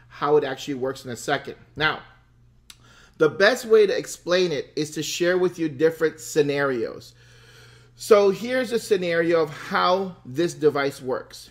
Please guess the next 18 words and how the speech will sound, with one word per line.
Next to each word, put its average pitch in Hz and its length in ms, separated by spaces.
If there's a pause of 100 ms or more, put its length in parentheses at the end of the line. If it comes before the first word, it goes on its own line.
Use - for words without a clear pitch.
(120)
You 190 180
could 208 260
be 165 220
at 143 300 (120)
your 127 180
favorite 160 600
basketball 131 960
team's, 127 540 (360)
um, 120 220
stadium 143 580
right 113 240
now, 110 300 (560)
and 156 320
this 214 220
device, 147 640
this 147 240
little 175 240
gem, 139 420